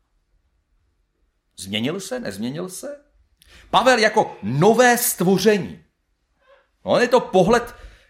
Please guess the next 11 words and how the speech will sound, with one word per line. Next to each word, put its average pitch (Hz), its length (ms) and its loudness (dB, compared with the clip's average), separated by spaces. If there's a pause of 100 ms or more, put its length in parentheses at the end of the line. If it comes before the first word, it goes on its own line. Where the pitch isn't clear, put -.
(140)
který 214 300 -2
na 233 120 2
první 254 600 -2
otevření 208 600 0
očí 208 560 -2
moc 180 280 0
vidět 196 360 -4
není. 156 480 -2 (960)
Zásadnost 147 1120 -2
té 110 180 -2
změny, 92 460 -10